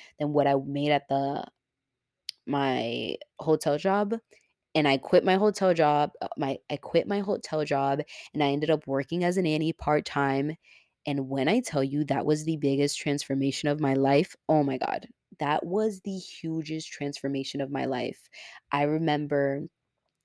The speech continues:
that day, like, when it happened, I was so scared. I was like, "I'm not gonna work full-time anymore?" Like, I've never experienced not working full-time. I've worked full-time from the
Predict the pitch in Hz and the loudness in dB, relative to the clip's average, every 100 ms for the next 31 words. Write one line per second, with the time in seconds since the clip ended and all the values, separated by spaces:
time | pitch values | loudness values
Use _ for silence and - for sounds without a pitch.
0 | _ - 170 147 147 - 143 151 156 139 | _ -10 -2 4 4 4 0 0 -2 -2
1 | 143 143 - 143 - 139 143 - - 160 | -4 -4 -4 -4 -2 -2 -2 -4 0 2
2 | 160 - 139 131 - - 147 151 147 - | 2 -2 0 0 -2 -4 -8 -8 -8 -12
3 | - - - - 147 156 202 196 190 - | -18 -20 -20 -8 -4 0 0 0 -2 -4
4 | 147 180 - 139 143 190 240 269 254 202 | 0 0 0 -2 2 4 6 6 4 0
5 | - 139 151 156 151 147 160 156 - - | -2 -2 0 0 2 4 4 2 0 -2
6 | 143 139 - 143 - 143 139 135 127 120 | -2 -2 -4 -4 -2 -4 -4 -4 -4 -4
7 | - 98 - 139 165 233 285 - - _ | -6 -8 -6 -2 0 2 2 0 -12 _
8 | _ _ - 160 160 170 - 147 180 156 | _ _ -2 4 4 4 0 -2 -2 -2
9 | 139 135 | -2 -2